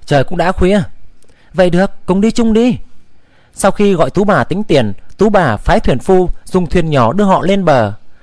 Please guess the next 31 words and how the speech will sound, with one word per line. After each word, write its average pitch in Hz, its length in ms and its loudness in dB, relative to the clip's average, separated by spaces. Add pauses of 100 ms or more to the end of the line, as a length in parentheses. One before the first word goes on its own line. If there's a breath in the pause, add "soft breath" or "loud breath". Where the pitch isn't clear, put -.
(200 soft breath)
Tả 117 220 0
Giai 170 140 2
Âm 175 180 0 (200 soft breath)
thấy 180 120 2
Mạnh 214 180 0
Thiên 220 160 0
Sở 147 280 0
và 117 120 0
mọi 131 160 0
người 131 300 0 (220 soft breath)
không 220 180 2
dùng 147 180 0
xe 196 180 0
ngựa, 165 260 0 (260 soft breath)
liền 180 180 2
mời 170 140 2
họ 156 180 0
ngồi 151 200 2
chung 107 200 0
cùng 135 220 -2
về. 117 300 2 (380 soft breath)
Mạnh 143 200 -4
Thiên 202 120 -2
Sở 147 260 0
thấy 185 260 0 (140)
xe 214 240 0
ngựa 165 220 0
của 131 140 -4
Tả 113 200 0
Giai 180 180 0
Âm 190 180 2